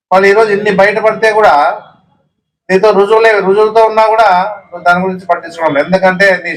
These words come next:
శిష్యుడు కిరణ్ కుమార్ చేస్తున్నాడు కాబట్టి అట్లే ముచ్చిపెట్టి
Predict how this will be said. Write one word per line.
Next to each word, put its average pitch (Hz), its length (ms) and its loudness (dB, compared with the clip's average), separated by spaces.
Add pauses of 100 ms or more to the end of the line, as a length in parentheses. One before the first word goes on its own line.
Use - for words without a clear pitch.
శిష్యుడు 180 380 -10
కిరణ్ 175 280 -10
కుమార్ 170 360 -2
చేస్తున్నాడు 160 420 -4
కాబట్టి 147 340 0 (1400)
అట్లే 180 220 -2 (180)
ముచ్చిపెట్టి 156 520 -4